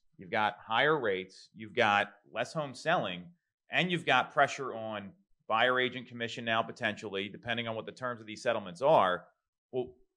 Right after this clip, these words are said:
there's gonna be a lot of ways that knowledge brokers need to pivot and adjust their business plan compared to where they were even this year. Forget twenty-one and twenty, but what they're doing right now. So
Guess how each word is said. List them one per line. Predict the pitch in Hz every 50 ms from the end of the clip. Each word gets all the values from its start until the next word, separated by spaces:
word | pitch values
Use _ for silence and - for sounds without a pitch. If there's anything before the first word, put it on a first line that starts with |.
| _ _
there's | - 113 139 160
gonna | 220 247
be | 190 160
a | 113
lot | 104 104 117 156 160
of | 135 113 92 - - -
ways | 107 120 139 139 107 85 90
that | 101 82
knowledge | 92 92 101 120 139 147 -
brokers | - 147 143 143 175 170 131
need | 117 123 123 120 -
to | - 117 107 101 110 -
pivot | - 156 151 151 160 - -
and | 104 107
adjust | 101 90 95 127 127 127 -
their | 120 98
business | 85 113 - 151 117 104
plan | - - 117 113 104 101
compared | 104 110 107 127 127 123 113
to | 110
where | 113 123
they | 117 120
were | 113 113 110 110 110
even | 147 190 - 254 143 107
this | 139 175 170 -
year. | 101 80 73 71 71 _ _ _ _ _ _ _
Forget | - 113 - 247 - - - -
twenty-one | - - 147 147 135 120 131 143 -
and | 98 90
twenty, | - 143 170 196 98 87 80 - _ -
but | 113 110 101 - - _ _ _ _ _ _ 107
what | 120 147 143
they're | 151 131
doing | 120 151 143 123 113
right | 110 110 107 101 82
now. | 120 151 156 113 98
So | - - - 143 131 120 107